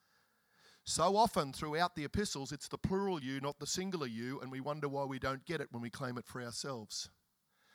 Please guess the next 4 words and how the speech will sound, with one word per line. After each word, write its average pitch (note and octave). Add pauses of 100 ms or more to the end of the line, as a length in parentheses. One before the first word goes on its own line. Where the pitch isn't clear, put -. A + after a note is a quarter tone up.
(280)
It G#2+
only D#3+
works F3+ (400)
fully F3